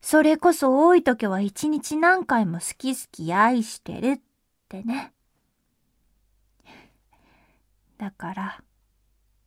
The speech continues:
いいよ。あなたの気持ち、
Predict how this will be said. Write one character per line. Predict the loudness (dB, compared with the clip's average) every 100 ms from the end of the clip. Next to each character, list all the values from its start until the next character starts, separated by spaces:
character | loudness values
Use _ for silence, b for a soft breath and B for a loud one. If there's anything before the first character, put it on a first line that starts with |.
| _ _ _ _ _ _ _
い | -6 -4
い | -4 -6
よ。 | -10 -12 _ _ _ _ _ _ _ _ _ _ _ _
あ | -6
な | -6
た | -4 -8
の | -8
気 | -10 -16
持 | -16 -18
ち、 | -20 -20